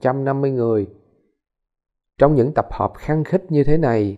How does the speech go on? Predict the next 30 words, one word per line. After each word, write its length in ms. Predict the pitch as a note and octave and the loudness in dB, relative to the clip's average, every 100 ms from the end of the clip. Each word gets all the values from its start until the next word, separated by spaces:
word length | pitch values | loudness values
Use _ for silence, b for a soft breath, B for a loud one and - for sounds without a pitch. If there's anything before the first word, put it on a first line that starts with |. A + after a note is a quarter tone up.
| - | -10
thì 140 | G#2+ | -10
nghĩa 220 | G#2 G#2 C#3 | -6 -4 -2
vụ 380 | A#2 G2 G#2 G#2+ | 2 2 2 0
chia 160 | C#3 B2+ | -2 0
sẻ 200 | A2 B2+ | 0 0
thức 180 | D3+ | -2
ăn, 340 | - C3+ C3+ A#2+ - | -4 -4 -4 -8 -4
chỗ 200 | A2 B2 | 0 2
ở 380 | - G2 B2+ - - _ | 2 2 2 0 -6 _
và 240 | G2+ F#2 | -8 -8
trách 260 | F#2 C3 - | -6 -6 -4
nhiệm 240 | G2+ G2+ | -4 -4
chăm 200 | G#2 B2+ | -4 -6
sóc 200 | B2 D3+ D3+ | -4 -6 -4
trẻ 160 | A2 - | -4 -2
em 300 | C3 C3 A2 F#2+ | -2 -2 -6 -10
là 220 | F#2+ F#2+ | -10 -8
nhân 220 | G2 A#2+ | -8 -4
tố 200 | A#2 C#3 | 0 0
sống 260 | - D3 F3+ | -2 -6 -4
còn 440 | A#2 G#2+ G2 F#2 F2+ | 0 0 -2 -8 -10
cho 140 | A2 A2+ | -8 -8
sự 200 | G2+ G2 | -6 -6
tồn 260 | G#2 G2 | -6 -4
tại 260 | F#2+ F2+ A2 | -4 -2 -2
của 180 | G#2+ A2 | -4 -6
cả 180 | - A#2+ | -6 -6
nhóm 380 | C3 C#3 E3+ | -2 -2 -2
nói 100 | E3+ | -4
chung 340 | D#3+ D3 C#3+ | -2 0 0